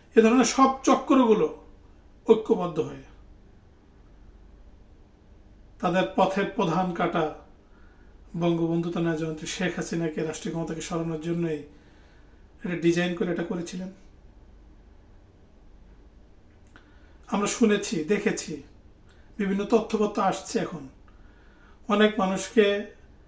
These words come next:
পুলিশ হত্যা করে নাই, স্নাইপার রাইফেল দিয়ে গুলি করে হত্যা করা হয়েছে। এটা কারা করেছে, কেন করেছে?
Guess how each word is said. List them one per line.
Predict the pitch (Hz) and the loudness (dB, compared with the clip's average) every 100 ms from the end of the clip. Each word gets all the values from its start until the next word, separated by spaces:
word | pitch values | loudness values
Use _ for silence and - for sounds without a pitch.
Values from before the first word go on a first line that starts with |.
| - - - - | -20 -20 -8 4
পুলিশ | 220 233 - | 8 8 6
হত্যা | - 175 | -2 -2
করে | 165 151 | 0 -2
নাই, | 143 139 | -4 -10
স্নাইপার | - 214 208 208 | -2 2 2 2
রাইফেল | 190 175 208 | 0 2 0
দিয়ে | 196 202 | 2 0
গুলি | 190 226 247 | 4 4 6
করে | 220 | 6
হত্যা | - 175 | 4 -4
করা | 156 147 | -6 -6
হয়েছে। | 127 - | -10 -4
এটা | 233 | -2
কারা | 233 269 | 4 4
করেছে, | 262 - 160 - 151 | 6 2 -2 -8 -6
কেন | 262 294 | -2 -2
করেছে? | - 156 151 | -2 -6 -8